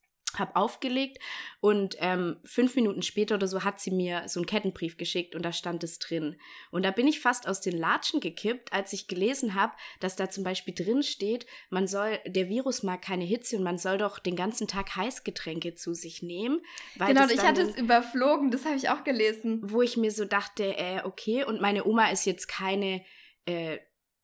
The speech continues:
Speaker 1: salopp gesagt, dumme Person oder so. Meine Oma, die ist sehr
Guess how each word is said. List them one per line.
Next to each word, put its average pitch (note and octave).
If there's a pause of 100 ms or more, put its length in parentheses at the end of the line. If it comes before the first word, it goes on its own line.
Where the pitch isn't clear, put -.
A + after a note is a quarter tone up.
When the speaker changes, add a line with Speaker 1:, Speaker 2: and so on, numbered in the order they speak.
(680)
Speaker 1:
salopp F#3
gesagt, F3+
dumme G#3+
Person F#3
oder F3
so. E3+
Meine D#3+
Oma, G3
die F#3
ist D#3+
sehr D#3+